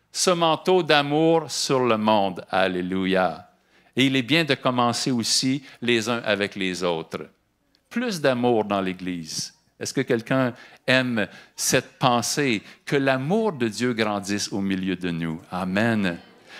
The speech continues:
Nous disons, « Seigneur, nous voulons un lieu où tu puisses habiter au milieu de, de nous. » Et cet amour-là, qu'il soit répandu dans notre vie de prière et dans notre action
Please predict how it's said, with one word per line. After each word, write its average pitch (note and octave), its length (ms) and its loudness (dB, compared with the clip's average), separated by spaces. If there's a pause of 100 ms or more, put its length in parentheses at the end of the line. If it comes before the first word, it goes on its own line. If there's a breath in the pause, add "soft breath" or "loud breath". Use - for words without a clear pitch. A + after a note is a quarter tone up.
(140)
Nous D3+ 80 2
disons, « E3+ 360 2
Seigneur, F#3+ 380 0
nous F#3 200 -2
voulons F3 460 0
un C3 160 -4
lieu B2 360 0
où A2 100 -6
tu A2 160 -10
puisses A#2+ 540 -2
habiter G#2 540 -4
au G#2 120 -8
milieu F#2+ 360 -4
de, F#2+ 240 -6 (120)
de F#2+ 180 -6
nous. » F2 300 -6 (520 loud breath)
Et C3 60 -4
cet - 280 -6
amour-là, B2+ 920 0 (560)
qu'il F#3 160 0
soit G3 380 0
répandu G#2+ 880 -4 (960)
dans F3+ 280 0
notre A#3 300 0
vie D#3 220 -2
de D3 100 0
prière B2 720 2
et C#3+ 120 0
dans D#3 320 0
notre D#3+ 640 -2 (100)
action B2+ 680 -2